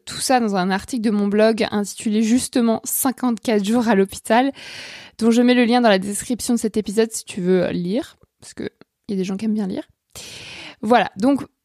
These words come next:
au centre de rééducation de Châtillon, dans le quatre-vingt-douze, dans les Hauts-de-Seine, j'ai séjourné de septembre à octobre deux mille dix-sept pendant six semaines.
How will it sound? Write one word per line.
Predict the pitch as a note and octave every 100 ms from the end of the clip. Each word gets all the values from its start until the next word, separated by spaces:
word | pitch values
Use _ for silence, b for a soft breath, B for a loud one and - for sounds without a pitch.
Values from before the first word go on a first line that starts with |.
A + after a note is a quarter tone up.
| -
au | -
centre | E4 F#4+ F4+
de |
rééducation | E4 C4+ B3 C4+ C4+ D#4+
de |
Châtillon, | B3+ B3+ A#3 - G#3+ A#3 F#4+ _ _ -
dans | F3+ C4+
le | C4
quatre-vingt-douze, | G3+ - - - A#3+ C#4+
dans | G#3+
les | F3+
Hauts-de-Seine, | - - A3+ D4+ - _
j'ai | G3+ G3
séjourné | G#3+ C4+ A3+ A3 B3+ E4 - _
de | G3 C#4
septembre | - G3 G#3+ B3 C4+ _ _
à | D4 C4+
octobre | G#3+ A#3+
deux | A3
mille | G3+ F3
dix-sept | F#3 C4 C#4
pendant | B3 C4
six | D4 - C#4
semaines. | - - D#3